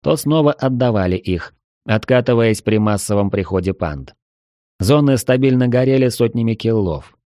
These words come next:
Альянс сражался круглые сутки, не давая врагам покоя.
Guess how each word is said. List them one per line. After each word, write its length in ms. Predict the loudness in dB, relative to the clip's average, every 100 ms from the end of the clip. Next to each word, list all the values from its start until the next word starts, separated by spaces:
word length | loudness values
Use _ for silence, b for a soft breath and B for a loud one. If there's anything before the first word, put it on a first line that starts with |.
| -4
Альянс 520 | 0 2 2 0 -2
сражался 640 | -2 -2 0 0 0 -2
круглые 420 | -2 -2 0 0
сутки, 500 | 0 -2 -2 -4 -8 -10 _
не 140 | 0
давая 380 | 2 2 2 2
врагам 380 | 2 0 0 -2
покоя. 500 | -4 -2 -4 -4 -10